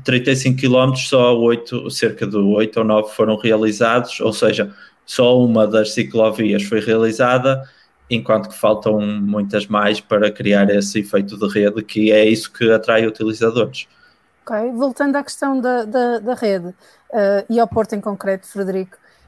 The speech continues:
Speaker 2: eh, e, e àquela, e àquela imagem do, do, do tubo d'água, eh, do ponto A ao B, e,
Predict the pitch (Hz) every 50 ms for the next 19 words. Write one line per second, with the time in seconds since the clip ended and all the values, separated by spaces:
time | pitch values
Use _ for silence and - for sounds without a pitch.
0 | _ _ - - 226 220 214 214 208 - 226 214 208 196 220 226 214 208 - 247
1 | 208 208 214 208 190 185 190 214 214 208 208 208 - 214 208 202 208 202 202 202
2 | 190 208 208 202 196 196 190 190 185 175 196 190 190 185 185 180 180 180 180 208
3 | - - 233 196 190 220 214 202 190 175 175 180 175 175 185 165 170 165 156 160
4 | 165 175 185 190 - - 208 185 202 - - 214 202 196 190 190 185 175 185 185
5 | 190 214 233 _ _ _ _ _ _ _ _ _ _ _ _ _ _ _ _ _
6 | _ _ - - _ - 240 214 208 208 208 208 208 202 202 202 202 202 214